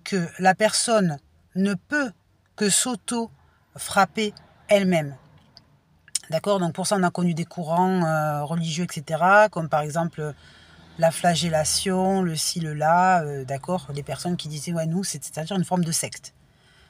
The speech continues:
D'accord ? Mais cette forme de secte, en fait, a un message divers. C'est-à-dire un message qui, euh, qui, euh, n'est pas à pratiquer, hein, parce que bien sûr, on n'est pas complètement, euh, voilà. Mais c'est un chemin, euh, qui n'est pas le chemin de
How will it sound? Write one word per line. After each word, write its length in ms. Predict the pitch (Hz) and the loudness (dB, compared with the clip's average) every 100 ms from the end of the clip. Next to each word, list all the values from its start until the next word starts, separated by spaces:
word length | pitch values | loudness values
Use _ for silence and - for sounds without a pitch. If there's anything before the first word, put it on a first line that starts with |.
| _ _ | _ _
D'accord ? 400 | 139 135 180 190 _ _ _ _ | -10 -4 -4 -4 _ _ _ _
Mais 80 | 165 | -4
cette 200 | 214 196 | -2 0
forme 160 | 262 240 | 2 2
de 100 | 196 | 2
secte, 360 | - 269 - | 2 2 4
en 80 | 196 | 0
fait, 300 | - 254 - - | 2 -2 -2 0
a 100 | 196 | 4
un 140 | 196 | 4
message 560 | 196 202 - 262 220 165 - | 4 2 4 4 4 -4 -4
divers. 680 | 170 165 220 190 160 147 - _ _ _ _ - - - | -4 -2 -2 0 -2 -4 -14 _ _ _ _ -20 -20 -10
C'est-à-dire 360 | - 175 208 | -4 0 2
un 60 | 196 | 4
message 540 | 185 - 233 277 180 - - - - 165 | 2 6 8 8 6 -6 -12 -20 -20 -8
qui, 280 | 208 190 - 165 | -4 -4 -4 -6
euh, 560 | 175 170 160 160 156 151 | -4 -2 -4 -4 -6 -10
qui, 380 | - - 190 175 | -12 -6 -4 -2
euh, 240 | 156 151 147 | -4 -4 -2
n'est 160 | 175 | -2
pas 280 | 165 208 185 | 4 4 6
à 60 | 160 | 2
pratiquer, 540 | - 151 175 - 269 | -2 -6 -8 -8 -4
hein, 80 | 190 | -4
parce 100 | - | -4
que 100 | 156 | -10
bien 120 | 151 | -8
sûr, 260 | 156 196 180 | -8 -6 -6
on 80 | |
n'est 120 | 147 139 | -6 -6
pas 160 | 151 | -6
complètement, 580 | - 151 156 - 160 156 | -6 -10 -12 -10 -8 -8
euh, 60 | - | -10
voilà. 260 | 127 175 254 - - - - | -4 -2 -2 -6 -20 -20 -8
Mais 240 | 196 233 - | -4 -4 -4
c'est 320 | - 226 190 | -4 -4 0
un 120 | 214 | 0
chemin, 440 | 196 - 254 214 220 - - - - - - | 2 0 0 2 0 -4 -18 -20 -20 -12 -4
euh, 240 | 180 170 | -2 -2
qui 200 | - 202 | -2 -2
n'est 100 | 202 | 4
pas 140 | 226 | 8
le 100 | 202 | 8
chemin 280 | 190 190 185 | 4 0 0
de 140 | 180 | 0